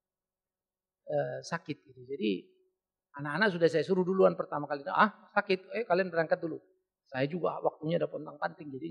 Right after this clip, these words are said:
nggak, apa, agak s-, apa, agak kepepetan mau ngaturinnya. Mesti urus ini, urus itu, dan segala macam. Jadi Sabtu kemarin saya pergi sama anak saya, "Makanya temenin Bapak ke sana, kita ke rumah sakit."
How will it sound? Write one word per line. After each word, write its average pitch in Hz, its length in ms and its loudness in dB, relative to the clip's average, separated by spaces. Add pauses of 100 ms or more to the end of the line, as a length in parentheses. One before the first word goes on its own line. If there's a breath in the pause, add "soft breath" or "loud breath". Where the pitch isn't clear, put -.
(100)
nggak, 120 120 -14 (440)
apa, 92 240 -4 (800)
agak - 320 -12
s-, - 240 -18
apa, 185 200 0 (200)
agak 185 140 -6 (100)
kepepetan 180 420 2
mau 165 160 2
ngaturinnya. 139 540 0 (280)
Mesti 127 160 -18
urus 143 240 -6
ini, 160 160 -6
urus 143 240 -10
itu, 139 160 -14
dan 131 160 -14
segala 123 320 -12
macam. 110 240 -20 (560)
Jadi - 160 -4
Sabtu 196 240 2
kemarin 170 300 2
saya 175 160 -4
pergi 175 240 -14
sama 160 100 -18
anak 151 160 -18
saya, 151 220 -6
"Makanya 143 340 -10
temenin 139 320 -16
Bapak 139 300 -14
ke - 80 -20
sana, 123 180 -18
kita 131 220 -18
ke 139 80 -14
rumah 131 160 -10
sakit." - 300 -20